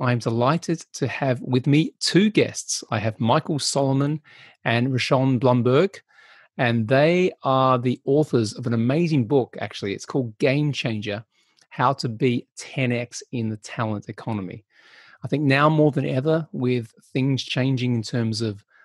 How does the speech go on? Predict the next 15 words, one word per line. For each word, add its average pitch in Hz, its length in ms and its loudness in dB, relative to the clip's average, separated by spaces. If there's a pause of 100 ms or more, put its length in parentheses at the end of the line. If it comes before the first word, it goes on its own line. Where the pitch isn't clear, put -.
the 135 100 -2
way 113 340 0
we 120 180 0
work, 120 520 -2 (480)
God, 113 280 2
let's, 127 260 -6
let's 131 160 -6
be 120 140 -2
honest, 120 360 -2
the 113 80 -2
way 113 180 -2
<laughs> - 20 -2
society 117 720 0
is 104 100 -4
changing. 110 520 0